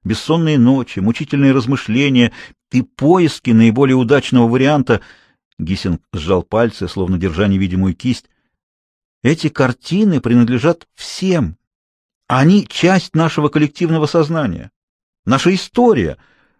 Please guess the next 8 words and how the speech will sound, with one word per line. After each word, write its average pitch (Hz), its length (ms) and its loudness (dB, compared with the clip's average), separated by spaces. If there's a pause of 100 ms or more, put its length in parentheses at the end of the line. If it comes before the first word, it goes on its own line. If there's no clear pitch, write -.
(120)
концентрированное 143 920 2
выражение 135 520 2
нашего 135 300 2
национального 151 580 2
духа, 226 300 0
если 107 220 -4
угодно". 85 440 -8 (840)
Профессор 120 640 -2